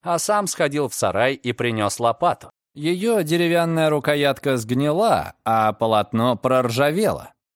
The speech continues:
Но для нашей цели она годилась. Я осторожно завернул Честера в одеяло, А Маргарет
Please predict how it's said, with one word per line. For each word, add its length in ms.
Но 220
для 180
нашей 360
цели 540
она 340
годилась. 540
Я 200
осторожно 680
завернул 440
Честера 480
в 40
одеяло, 580
А 80
Маргарет 500